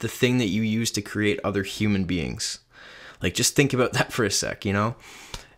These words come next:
So when you're constantly, like, spending that, you know, on fucking watching porn or,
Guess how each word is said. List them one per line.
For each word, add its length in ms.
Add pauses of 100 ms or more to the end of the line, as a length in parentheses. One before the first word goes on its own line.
So 260
when 200
you're 80
constantly, 480
like, 280
spending 600
that, 320 (160)
you 140
know, 260 (220)
on 300
fucking 480
watching 340
porn 400
or, 240